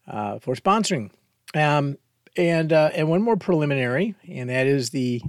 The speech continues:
the trivia question. And the trivia question today, which I'll answer at the end, as always, the first country in the world to issue postage stamps. It's also the only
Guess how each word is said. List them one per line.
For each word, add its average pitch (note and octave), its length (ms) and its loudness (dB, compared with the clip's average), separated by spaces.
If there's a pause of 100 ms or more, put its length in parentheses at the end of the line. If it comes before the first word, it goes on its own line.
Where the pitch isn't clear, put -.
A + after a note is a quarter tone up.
the B2 60 -10
trivia D#3 380 2
question. - 480 -4 (680)
And C#3+ 160 -4
the C#3 40 -4
trivia A3 300 2
question F#3 380 0
today, D3 760 0 (140)
which B2+ 220 -8
I'll B2+ 180 0
answer D#3 240 -2
at F3 100 -2
the G3+ 180 -4
end, F#3+ 240 -12
as F3 180 -10
always, E3 360 -6 (1700)
the E3 120 -6
first C4 360 2
country G3 380 2
in G3 60 6
the F#3+ 80 6
world D3 420 4
to - 140 -6 (100)
issue G#3 480 2 (180)
postage C#3+ 520 2
stamps. - 480 -10 (840)
It's - 220 -14
also G3+ 320 2
the D3 140 4
only A#3 380 2